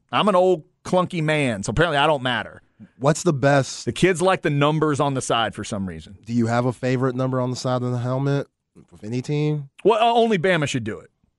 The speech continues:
Speaker 2: Okay, yeah.
Speaker 1: If you're not Alabama, or I think Georgia State's another team that, if you've historically done it, that's one thing. I just, when they do new, cool, hip, like, high school or college helmets and the number is on the side,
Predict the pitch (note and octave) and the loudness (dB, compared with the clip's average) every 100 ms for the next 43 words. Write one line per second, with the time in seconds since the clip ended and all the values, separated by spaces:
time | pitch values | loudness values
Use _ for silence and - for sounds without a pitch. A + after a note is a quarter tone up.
0 | _ - B2 B2 F#2 F#2 G#2 F2+ F2+ E2 | _ -6 -4 -4 -6 -10 -12 -10 -10 -12
1 | - - D3+ F3 C4 A#3 G#3+ F3+ F#3 E3 | -12 -2 0 2 4 2 2 2 2 0
2 | G2 C3+ D#3+ E3 E3 D#3+ C#3 D#3 G#3 C3+ | 0 0 0 2 0 2 2 2 0 -4
3 | C#3+ E3+ C3+ - - C#3+ D3+ D#3+ D3 D3 | -2 0 -2 -4 0 0 0 0 0 0
4 | C3 D3+ C3 - F#3+ F4 G4+ A3 - - | 0 0 -2 0 -4 -2 -2 -2 -2 0
5 | G3 B3 D3+ A#2+ G#2 G#3+ E3+ D3+ B2+ C3 | 2 2 -2 -6 -2 0 0 -2 -2 -2
6 | E3 D#3+ B2+ A#2 G#2 - - - A#3 - | -2 0 -2 -2 -6 -8 -2 0 -2 -8
7 | _ _ _ D3+ F#3 G#3 A3 D3+ D#3+ F#3 | _ _ _ -2 0 0 0 -2 0 0
8 | E3+ - E3+ F#3 D#3 D3+ - D3+ B2 - | -2 0 2 2 2 2 2 0 -4 -2
9 | C#3+ - E3 D3 A#2+ C3+ D3+ C3+ C3 C3+ | -2 -2 -2 -2 -2 -2 -2 -4 -4 -2
10 | E3 - D#3+ B2+ A2 G#2+ A#2+ D3+ F3+ F#3 | -4 -4 -2 -2 -2 -2 0 2 2 2
11 | F3+ F#3 F#3+ - F#3 G#3 G#3+ | 2 0 -2 -2 -2 -2 -4